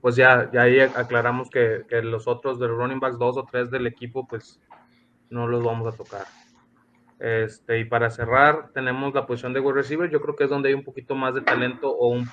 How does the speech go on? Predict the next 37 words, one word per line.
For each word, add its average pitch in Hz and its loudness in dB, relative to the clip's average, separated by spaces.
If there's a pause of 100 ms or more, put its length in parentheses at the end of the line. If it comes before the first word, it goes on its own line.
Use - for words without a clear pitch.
un 131 -8
talento 135 0
más 127 -4 (380)
dividido. 131 0 (680)
Este, 113 -2
con 113 -4
los 113 0
Bills 123 -4
tenemos 127 -4
a - -10
Stephon 123 -6
Diggs, 156 -4 (960)
con 110 -2 (420)
Miami 131 0
tenemos 127 -2
a 123 -6
Tyreek 123 2
Hill 143 0
y 120 -4
a 110 2
Waddle, 135 2 (680)
que, 117 -10
pues, 117 -16
aquí 113 -8
nomás 117 -4
estamos 120 -8
analizando 117 -6
hoy 120 -4
Tyreek 117 -6
Hill, 160 -8
pero 110 -4 (280)
ahorita 110 -10
si - -14
quieren 113 -8
hablar 113 -2
de 113 -2
Waddle. 139 -2